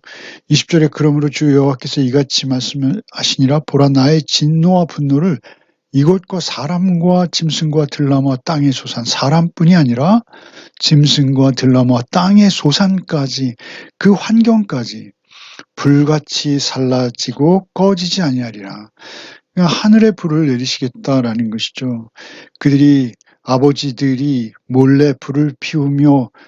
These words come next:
부녀들이 가루반죽해서 거기에 과자를 굽던 그 불, 그 불이 이제는 하늘로부터 그들의 땅의 소산과 들나무와 짐승,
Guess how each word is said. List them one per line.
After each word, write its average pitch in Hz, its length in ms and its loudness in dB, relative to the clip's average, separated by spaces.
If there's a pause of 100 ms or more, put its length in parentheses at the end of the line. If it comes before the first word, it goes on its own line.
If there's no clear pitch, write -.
(140)
부녀들이 139 460 2
가루반죽해서 139 1300 -2
거기에 135 380 0
과자를 135 440 0
굽던 139 500 -2
그 135 140 -8
불, 127 380 0 (1080)
그 190 180 2
불이 165 360 0 (380)
이제는 175 320 4
하늘로부터 202 1040 2 (640)
그들의 135 520 2
땅의 165 320 -2
소산과 139 720 -2
들나무와 135 540 2
짐승, 123 640 -4